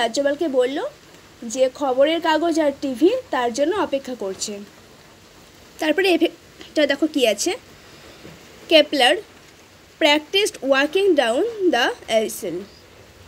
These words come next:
মানে কেপলার আসন শ্রেণীর মাঝখানের পথ ধরে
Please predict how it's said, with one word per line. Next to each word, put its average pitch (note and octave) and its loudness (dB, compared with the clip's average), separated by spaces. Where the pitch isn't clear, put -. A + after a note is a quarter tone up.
মানে A3+ -4
কেপলার D4+ -2
আসন E4 0
শ্রেণীর E4+ 0
মাঝখানের D#4 -2
পথ A#3 2
ধরে D4 2